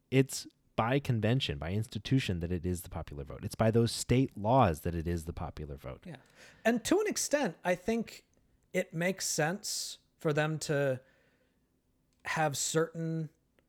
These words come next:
Speaker 2: power prior to the actual election. So, like, for example,
Speaker 1: Sure.
Speaker 2: there's,
Speaker 1: Yeah.
Speaker 2: there's, um,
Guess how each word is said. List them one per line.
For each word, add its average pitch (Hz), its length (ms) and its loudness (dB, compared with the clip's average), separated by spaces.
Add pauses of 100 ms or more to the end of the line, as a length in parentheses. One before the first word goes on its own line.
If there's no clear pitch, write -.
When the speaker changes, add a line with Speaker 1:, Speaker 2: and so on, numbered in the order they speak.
(600)
Speaker 2:
power 143 640 0 (280)
prior 143 500 2
to 143 340 -2
the 135 140 2
actual 135 420 0
election. 143 500 -2 (260)
So, - 160 6
like, 214 160 4
for 247 180 6
example, 185 340 -2
Speaker 1:
Sure. 160 180 4
Speaker 2:
there's, 170 220 2
Speaker 1:
Yeah. 160 60 -6
Speaker 2:
there's, 165 340 4
um, 185 320 2